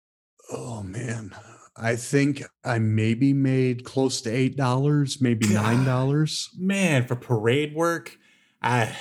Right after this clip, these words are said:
Speaker 2: man, I just, <laughs> in Florida, oh, but I, I understand you were young, you needed the
Speaker 1: Mm-hmm.
Speaker 2: money, uh, and it was a leg in, so, you know, I understand all those reasons.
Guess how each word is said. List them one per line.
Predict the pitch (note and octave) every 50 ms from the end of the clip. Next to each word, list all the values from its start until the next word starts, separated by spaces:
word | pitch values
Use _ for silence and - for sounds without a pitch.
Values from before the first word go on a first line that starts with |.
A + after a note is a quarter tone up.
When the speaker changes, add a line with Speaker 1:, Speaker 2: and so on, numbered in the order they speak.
| - -
Speaker 2:
man, | - A#2+ B2 B2
I | B2 C3 C#3+
just, | C#3+ C#3+ E3+ C3 - - - - - - - - - G5+ - - - - - - - _ -
<laughs> | C#3+ B2+ - F#3+ F#3 C#3+ B2+ - F3+ F#3+
in | F#3+ F#3 F3+
Florida, | - - G3+ G#3 A3 A3 G3+ F3+ C3+ A#2 G#2 G2+
oh, | C3 D3 C3 A#2+ G#2+ G2+ G2+ -
but | - D3+ D3+
I, | E3 D#3 D3 -
I | C#3+ C#3+ D#3
understand | D#3+ D#3 D#3 C#3 - - E3+ D#3 D#3 D#3 D3+ D#3 D3+ B2+ - - - - _ -
you | A#2 F#2+
were | F2
young, | D2+ D#2 G2 D3 D3+ D3+ D3 D3 C#3+ C3+ B2+ B2+ - _ _
you | - G#2 G#2
needed | G#2 B2 B2+ A#2+ A#2 A2+
the | G2 G#2
Speaker 1:
Mm-hmm. | G2+ G2
Speaker 2:
money, | G2 G2+ F#2+ F#2+ F#2+ F2+ F2+ - _ _ - - - _
uh, | - A2+ A2 G2+ G#2 G#2
and | A#2+ B2 C3 C#3
it | C3+
was | B2+ B2+ A#2+
a | A#2 A#2
leg | A#2+ C3+ C#3+ D3 C#3+ C3
in, | B2+ A#2+ A#2 A#2 A2+ A2+ A2+ A2 -
so, | - - - B2 A2 G#2 G#2 G2+ G#2
you | A2 A#2+ B2
know, | A2 G2+ G#2
I | A2 A#2+ A#2+
understand | A#2+ B2 A#2 A2+ - - B2+ A2+ G#2+ G2+ A2+
all | A#2+ B2+ B2 B2+
those | A#2 A2+ G#2+ G2+ F2+ F2
reasons. | G2 G2+ G2 F#2 G2 F#2+ F#2+ F2+ -